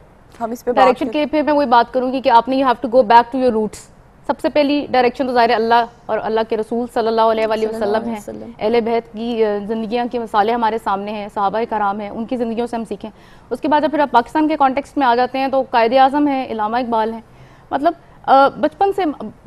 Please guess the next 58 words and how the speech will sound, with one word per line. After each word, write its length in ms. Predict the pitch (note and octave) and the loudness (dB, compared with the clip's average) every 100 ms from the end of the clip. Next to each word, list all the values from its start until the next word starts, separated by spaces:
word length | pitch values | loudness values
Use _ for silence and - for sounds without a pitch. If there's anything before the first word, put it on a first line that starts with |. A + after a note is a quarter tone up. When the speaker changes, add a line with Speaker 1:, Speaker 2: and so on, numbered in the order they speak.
| - - | -16 -2
Speaker 2:
बच्चे 220 | B3 B3 | 0 2
ऐसे 320 | D4+ A3+ B3+ | 2 2 0
लिखते 300 | D4+ B3 - | 0 0 0
हैं 140 | C4 C4 | 0 2
कि 80 | C4 | 2
my 280 | A#3 A#3+ | 4 2
favorite 380 | B3+ B3 A#3+ A#3+ | 4 4 4 0
personality, 480 | B3+ A#3+ G#3+ G3+ G#3+ F#3 - | -2 -2 -2 -2 -8 -12 -10
तो 60 | A#3 | -6
वो 120 | B3 | 0
कायदे 280 | C4+ B3 C4 | 4 4 4
आज़म 180 | B3+ | 2
पे 80 | A#3+ | -2
लिख 120 | A3+ | -2
देते 260 | G3 G#3+ A#3 | -2 -4 -4
हैं, 100 | A#3 | -4
इलामा 260 | A3+ G#3+ A3 | 0 0 -2
इकबाल 200 | G#3+ G3+ | -2 -4
पे। 140 | B3+ | 0
मैं 100 | C#4+ | 0
भी 60 | F#4 | 2
Speaker 1:
सही। 80 | |
Speaker 2:
लिखती 260 | F4 A3+ E4 | 0 -2 -4
थी 180 | D#4 C#4 - - - - - - | -4 -6 -10 -20 -20 -20 -14 0
और 280 | A#3+ A#3+ - - - - | 2 2 -2 -20 -20 -6
फिर 160 | D#4 F4+ | 0 2
जब 140 | F4+ | 2
मैं 240 | F4+ F4+ D4+ A3+ | 4 4 2 0
बड़ी 220 | A#3+ D4+ | 2 2
हुई 160 | D#4+ D#4 | 2 0
थोड़ी 180 | D#4+ | -2
तो 80 | E4 | -2
मैंने 200 | C#4 C#4 | -2 0
realize 400 | B3+ B3+ C#4+ C#4 | 2 2 2 -2
किया 140 | C#4 D4+ | -4 -4
कि 160 | E4+ - | -6 -6
क्या 160 | - D#4 | 0 2
हम 220 | B3+ A#3+ | 2 0
लोग 120 | C#4 - | -6 -6
क्यों 180 | - E4 | -2 0
लिखते 300 | B3 - - | 0 -2 -6
हैं, 120 | G#3 | -8
मतलब, 280 | F#3+ G#3+ - | -8 -8 -8
फिर, 240 | - D#4+ D#4+ - | -2 -2 -2 -4
और 100 | D4+ | -2
फिर 200 | F#4 F#4 | -2 -2
वो 300 | C#4 C4 E4+ | -2 -2 0
हकीक-, 680 | E4 - D4+ D4+ - - | -2 -2 -4 -4 -12 -6
हकीकी 580 | B3 C4+ C#4 E4 - F#4+ | -4 -2 -2 -2 0 2
मायनों 400 | E4 C4+ C4+ E4 | 6 6 6 6
में 160 | E4+ D#4 | 4 4
मेरे 260 | C4 B3+ | 6 4
favorite 540 | D4+ - B3+ B3 D4 A#3+ | 2 4 6 8 4 4
जो 80 | C4+ | -4
है 180 | A3+ | -2
वो 120 | A#3+ B3 | 0 -2
personality 500 | B3 A#3+ G3+ G3 A3+ | -4 -4 -4 -4 -6
बने। 240 | F#3+ F#3 | -6 -8